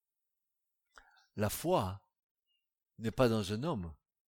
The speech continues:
n'est pas dans un séminaire. La foi, elle est en Christ et en Jésus-Christ seulement. Lui qui est le Sauveur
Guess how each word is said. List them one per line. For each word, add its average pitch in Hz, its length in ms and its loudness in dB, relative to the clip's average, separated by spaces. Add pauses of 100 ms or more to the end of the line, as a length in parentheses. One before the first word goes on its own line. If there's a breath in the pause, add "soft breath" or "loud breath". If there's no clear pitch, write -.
(220)
n'est 107 100 -10
pas 123 160 -2
dans 110 200 0
un 101 60 -2
séminaire. 101 600 -6 (840)
La 101 160 0
foi, 165 500 -2 (640)
elle 110 200 2
est 135 240 0
en 95 140 -10
Christ - 520 -10 (460)
et 101 140 -4
en 107 120 -2
Jésus-Christ 92 720 -8 (300)
seulement. 104 580 -6 (1800 soft breath)
Lui 165 280 6
qui - 180 4
est 143 40 8
le 120 100 2
Sauveur 139 580 -2